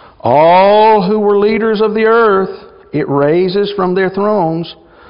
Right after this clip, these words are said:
All who were kings of the nations, all of them will answer and say to you, 'You too have become as weak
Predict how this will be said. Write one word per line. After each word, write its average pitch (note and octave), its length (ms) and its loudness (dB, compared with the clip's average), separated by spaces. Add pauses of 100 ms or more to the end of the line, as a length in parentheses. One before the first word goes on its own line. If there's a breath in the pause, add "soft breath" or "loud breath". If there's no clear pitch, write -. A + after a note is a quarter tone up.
(140)
All F3 680 2
who G3 100 0
were G3 140 0
kings G#3+ 420 -2
of G3+ 100 -2
the G3+ 80 -2
nations, G3+ 680 -2 (540 loud breath)
all A3+ 560 2
of G3 180 -2
them F3+ 320 -2
will D3+ 160 0
answer D#3+ 460 -2
and C#3+ 100 -4
say D3 540 0
to D3+ 100 -4
you, D3 580 -4 (360 loud breath)
'You G3+ 580 0
too A3 720 -2 (160 loud breath)
have F3 300 -2
become F#3+ 500 -2
as C#3 220 -4
weak F3+ 480 -4